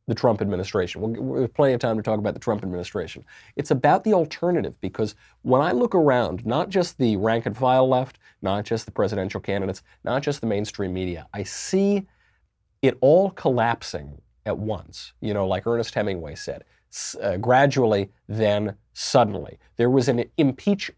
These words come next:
Trump event yesterday in D C, or at least there was supposed to be an Impeach Trump event yesterday in D C. It was gonna be outside of the Capitol,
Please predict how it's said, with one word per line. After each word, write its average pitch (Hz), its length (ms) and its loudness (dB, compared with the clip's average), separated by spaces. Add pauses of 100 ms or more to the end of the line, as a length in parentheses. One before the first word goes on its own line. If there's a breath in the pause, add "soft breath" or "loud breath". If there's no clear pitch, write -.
Trump 143 360 2 (120)
event 92 380 -8 (140)
yesterday 87 640 -6 (320)
in 104 220 -2
D 104 180 0
C, - 300 -10 (760)
or 117 100 6
at 117 80 6
least 127 160 6
there 120 120 4
was 107 120 0
supposed 180 400 4
to 117 60 -2
be 92 240 -6
an 98 80 -6
Impeach 101 520 -4 (200)
Trump 98 420 -4
event 101 380 -4
yesterday 90 420 -4
in 87 100 -6
D 90 160 -4
C. - 180 -10 (380 soft breath)
It 110 60 -2
was 101 140 0
gonna 101 180 -2
be 95 140 -2
outside 156 460 4
of 156 100 2
the 160 60 -2
Capitol, 117 560 2